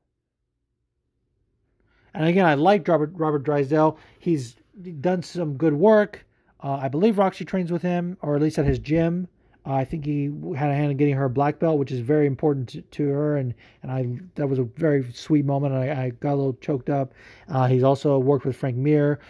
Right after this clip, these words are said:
who was my favorite heavyweight for a long time, and it's just, like, when I saw that last night, I was fucking appalled. I was like,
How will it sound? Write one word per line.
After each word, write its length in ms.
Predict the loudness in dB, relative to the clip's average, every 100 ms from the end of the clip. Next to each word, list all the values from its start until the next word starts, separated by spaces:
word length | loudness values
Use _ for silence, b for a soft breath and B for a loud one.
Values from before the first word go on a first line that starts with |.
| b
who 120 | 0 2
was 300 | 4 2 2
my 220 | 2 2
favorite 260 | 2 2
heavyweight 340 | 2 2 0 0
for 100 | -2
a 40 |
long 240 | -2 -2 -4
time, 360 | -4 -4 -4 b b b -6
and 100 | -6
it's 160 | -4
just, 260 | -4 -4 -8 _ _
like, 260 | -4 -4 -2
when 180 | 0 2
I 60 |
saw 300 | 0 2 4
that 360 | 4 2 0 -2
last 300 | -4 -2 -2
night, 300 | -2 -2 -4 B -4
I 100 | -2
was 160 | -2
fucking 320 | 0 0 -2 -10
appalled. 680 | -6 2 2 2 -2 -10 _ b b b -14
I 100 | -6
was 140 | -2
like, 300 | 0 -2 -4